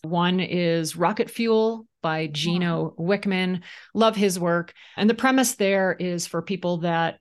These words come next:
Speaker 1: <clears throat> are visionary. You know, I find there's several types of people in a business. Vi-, we're all, a lot of us are visionaries, and we need an integrator. We need somebody to take all of our ideas and put them into, into action,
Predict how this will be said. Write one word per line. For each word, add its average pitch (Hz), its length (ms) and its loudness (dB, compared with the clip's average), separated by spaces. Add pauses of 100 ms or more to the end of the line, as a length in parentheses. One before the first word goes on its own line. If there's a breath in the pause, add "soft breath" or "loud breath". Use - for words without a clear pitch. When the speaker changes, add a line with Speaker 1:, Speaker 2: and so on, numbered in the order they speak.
Speaker 1:
<clears throat> 269 400 4
are 175 280 -2
visionary. 202 920 0 (840 soft breath)
You 208 140 0
know, 196 80 2
I - 60 0
find 196 200 0
there's 180 140 0
several 175 240 0
types 170 240 -4
of 170 80 -6
people 170 300 -4
in 165 160 -4
a 160 60 -4
business. 147 440 -8 (100)
Vi-, 185 240 -2
we're 208 160 2
all, 214 340 4
a 175 60 -2
lot 175 200 2
of 165 80 -2
us 160 100 -2
are 156 100 -2
visionaries, 143 800 -6
and 190 140 0
we 208 120 4
need 208 460 4
an 175 240 -6
integrator. 147 560 -4
We 156 100 -4
need 180 200 0
somebody 180 320 0
to 147 80 -6
take 220 260 -2
all 185 140 2
of 180 80 0
our 170 240 0
ideas 160 420 -2
and 143 140 -10
put 208 160 -6
them 185 120 0
into, 170 300 -4 (100)
into 170 440 -2
action, 262 560 0